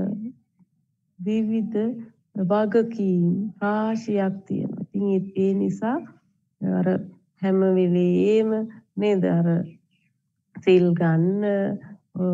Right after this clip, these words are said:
මේ ඒ වගේ කාර්යයන් වලට යොමු වෙන්න, අ, හැකියාවක් ලැබෙන්නේ නැහැ.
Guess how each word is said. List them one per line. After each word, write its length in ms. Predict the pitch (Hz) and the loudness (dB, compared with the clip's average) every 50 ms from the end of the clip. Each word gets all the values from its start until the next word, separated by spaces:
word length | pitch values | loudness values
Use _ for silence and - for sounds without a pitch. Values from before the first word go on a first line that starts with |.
| 175 - | 0 2
මේ 380 | - - - - - 180 180 - | 2 2 2 0 0 0 -2 -2
ඒ 300 | - - 170 170 170 175 | 0 0 0 2 2 2
වගේ 280 | 175 170 170 185 208 220 | 2 2 0 0 -2 -2
කාර්යයන් 600 | 202 202 185 175 170 170 170 185 185 185 185 190 | -2 -2 0 0 0 0 0 0 0 0 2 0
වලට 220 | 190 196 214 226 | 0 0 0 0
යොමු 360 | 247 233 214 202 196 202 202 | 0 0 2 0 0 0 0
වෙන්න, 360 | 208 208 214 220 240 262 294 | 0 -2 -2 -2 -2 -2 -2
අ, 880 | 403 508 494 - - _ _ _ _ _ _ _ _ _ _ _ - 220 214 214 214 220 214 196 - _ - | -2 -4 -6 -10 -20 _ _ _ _ _ _ _ _ _ _ _ -10 -8 -6 -6 -6 -6 -6 -8 -12 _ -6
හැකියාවක් 720 | - 214 196 - 220 220 226 233 240 254 269 285 294 285 277 | -6 -6 -4 -2 -2 0 0 2 2 2 0 0 0 0 -2
ලැබෙන්නේ 480 | 262 254 247 233 262 269 285 311 330 | -2 -2 0 0 0 0 2 2 2
නැහැ. 320 | 311 330 311 269 240 185 | 2 0 0 -2 -4 -4